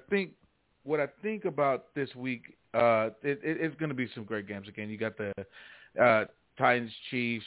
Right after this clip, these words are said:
There's just, there's, there's a lot to really behold, be said about, uh, week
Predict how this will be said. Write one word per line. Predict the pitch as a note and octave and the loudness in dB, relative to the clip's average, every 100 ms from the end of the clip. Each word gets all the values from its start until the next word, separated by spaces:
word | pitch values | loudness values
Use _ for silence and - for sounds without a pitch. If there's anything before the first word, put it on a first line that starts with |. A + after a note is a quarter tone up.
| - | -6
There's | A2 G#2+ | -6 -6
just, | A2+ - - | -12 -10 2
there's, | D3 - - _ - | 2 2 -14 _ 0
there's | F3 C#3 | 2 4
a | |
lot | B2 B2+ C3 B2+ - _ _ _ _ - | 4 6 8 6 0 _ _ _ _ -10
to | F3+ D#3 | -6 -6
really | B2+ D#3+ C#3 | 2 2 2
behold, | B2+ C3+ B2+ A2 C3+ C#3 C3 B2+ | -2 -2 -4 -4 -2 0 0 -4
be | A2+ G#2 | -10 -6
said | C#3 C3+ | 2 2
about, | B2 A#2+ A#2 A2 - _ _ _ - | 2 4 4 4 0 _ _ _ -2
uh, | A2 G#2 F#2+ - _ - | 0 0 -2 -8 _ -10
week | B2 C#3 | -2 -2